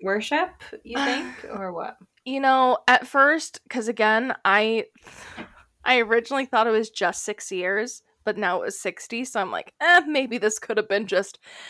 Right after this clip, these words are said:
Speaker 2: an adaptation of a wardrobe change." But if it's something more significant, it just, I don't know if anyone caught it. It's different, and yet it's supposed to be similar or the same. So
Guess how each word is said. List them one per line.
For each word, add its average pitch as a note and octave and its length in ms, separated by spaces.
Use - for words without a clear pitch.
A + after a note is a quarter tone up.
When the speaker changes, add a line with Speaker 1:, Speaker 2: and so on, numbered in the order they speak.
Speaker 2:
an G#3+ 240
adaptation G#3 720
of G#3 140
a G3+ 60
wardrobe G3+ 540
change." B3+ 560
But C#4+ 380
if A#3+ 200
it's A3+ 180
something D4+ 500
more B3 340
significant, F#3+ 1120
it - 280
just, - 520
I C4 140
don't C4+ 200
know B3 160
if B3 100
anyone A#3+ 320
caught A3 320
it. G#3+ 300
It's - 220
different, B3 600
and A3 220
yet G#3+ 720
it's - 260
supposed A3 460
to A3+ 60
be G#3 160
similar A#3 540
or A3 120
the G#3 120
same. G#3+ 480
So G#3 540